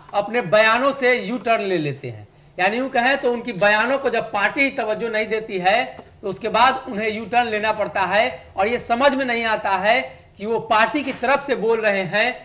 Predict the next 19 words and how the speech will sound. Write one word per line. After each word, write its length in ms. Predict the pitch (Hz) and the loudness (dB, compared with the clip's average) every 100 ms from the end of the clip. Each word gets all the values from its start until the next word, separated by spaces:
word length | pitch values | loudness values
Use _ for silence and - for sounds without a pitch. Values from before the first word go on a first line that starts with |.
| - - | -20 -10
या 200 | 147 226 190 - - - - | 0 2 2 -2 -14 -20 -6
अपना 360 | 190 220 247 277 | -4 -2 2 2
वक्तव्य 440 | 269 - - 220 196 | 4 2 2 0 2
दे 140 | 180 | 2
रहे 140 | 170 147 | 2 0
हैं। 260 | 117 113 - - - | -4 -10 -16 -10 -2
ऐसी 300 | 208 277 269 | -2 0 -2
स्थिति 320 | - 240 269 | -4 -6 -4
भारतीय 360 | 196 208 208 247 | -2 -2 0 0
जनता 260 | 226 220 214 | 0 0 0
पार्टी 300 | 214 202 254 | 0 0 -2
के 220 | 247 254 | 4 4
कुछ 640 | 269 - - _ - 240 214 | 4 -4 -18 _ -12 -8 -2
नेताओं 400 | 233 233 226 240 | 0 4 4 4
की 140 | 220 | 0
है। 140 | 147 135 | -4 -2
आपको 260 | 185 262 | -4 -4
बता 220 | 233 240 | 0 2
दें, 240 | 240 277 | 6 6